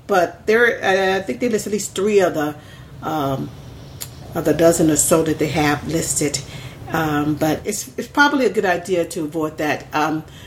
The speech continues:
um, if, if possible. Um, I know when I used to travel back in the day, <laughs> uh, um, I always access my work, um, computer, uh,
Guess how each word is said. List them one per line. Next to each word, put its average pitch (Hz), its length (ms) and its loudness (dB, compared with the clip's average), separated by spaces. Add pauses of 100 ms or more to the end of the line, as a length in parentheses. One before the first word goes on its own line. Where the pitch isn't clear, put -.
(540)
um, 156 560 -4 (200)
if, - 300 2
if 190 140 -6
possible. 165 800 -4
Um, 151 600 -4 (400)
I 190 80 2
know 180 200 6
when 180 200 2
I 175 80 0
used 185 200 -4
to - 60 -12
travel 196 680 0 (240)
back 143 240 -4
in 147 60 -6
the 135 100 -4
day, 139 460 -6 (220)
<laughs> - 220 -20
uh, 196 600 0 (480)
um, 160 1040 -8 (460)
I 180 320 0
always 190 520 0
access 175 420 -2
my 160 160 -2
work, 180 580 -2
um, 147 500 -2 (480)
computer, 156 640 2 (180)
uh, 143 400 -4